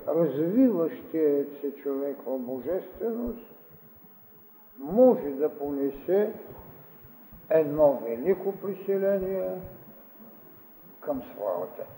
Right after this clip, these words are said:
Без чувство на страх,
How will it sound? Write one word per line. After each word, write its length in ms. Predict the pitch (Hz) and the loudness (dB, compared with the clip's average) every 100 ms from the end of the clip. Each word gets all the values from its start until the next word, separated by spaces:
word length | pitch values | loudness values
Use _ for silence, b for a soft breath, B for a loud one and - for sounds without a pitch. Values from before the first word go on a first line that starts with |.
| - - - - - - - - - - - - - - - - - - - - | -18 -20 -20 -20 -20 -20 -20 -20 -20 -20 -20 -20 -20 -20 -20 -20 -20 -20 -10 4
Без 140 | 170 170 - - | 6 6 2 -8
чувство 560 | - 139 - - 139 123 - - - - - - - | -8 -8 -10 -8 -6 -6 -8 -18 -20 -20 -20 -18 -8
на 240 | 127 127 - - - | -4 -4 -6 -14 -4
страх, 360 | 143 156 151 | 6 8 8